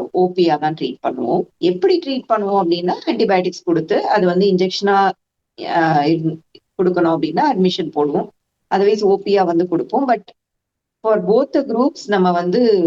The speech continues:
இன்சிஸ்ட் பண்ணுவோம். அதாவது ஒரு urinary tract infection அப்படின்னா seven days to ten days of antibiotics அந்த குழந்தைக்கு தேவைப்படும். Depending upon the age and அவங்களோட presentation எப்படி இருக்கு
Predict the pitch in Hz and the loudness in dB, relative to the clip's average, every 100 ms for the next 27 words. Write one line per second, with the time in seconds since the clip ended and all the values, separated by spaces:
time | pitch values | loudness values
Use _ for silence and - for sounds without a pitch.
0 | 160 147 143 - 208 247 269 262 196 165 | 2 2 0 -2 -2 0 -2 -2 -4 -4
1 | 147 - - 160 165 175 294 196 160 185 | -6 -6 -2 0 0 0 -2 0 2 2
2 | 196 196 170 165 165 160 170 165 170 160 | 0 -2 -2 -4 -8 -6 -6 -2 0 0
3 | 147 147 143 165 247 _ _ _ _ _ | 0 -2 0 -2 -4 _ _ _ _ _
4 | _ _ 196 190 202 196 202 202 202 185 | _ _ -2 0 0 2 2 2 0 0
5 | 165 165 170 185 175 156 147 165 147 143 | 2 2 2 0 -2 -2 -2 -2 0 -2
6 | 147 - 135 135 147 147 151 - 247 160 | -4 -4 -4 -2 -2 -2 -2 -2 -2 0
7 | 156 156 127 - 160 165 165 165 156 - | 0 -2 -4 -6 -4 -2 0 0 0 0
8 | 151 147 139 - 165 185 214 - _ - | -2 -2 -4 0 0 2 0 -6 _ -20
9 | _ - 151 151 147 143 131 139 156 180 | _ -6 -2 -2 -2 -2 -2 -4 -4 0
10 | 180 165 156 143 - 156 151 139 180 | 0 0 -2 -6 -2 0 0 0 0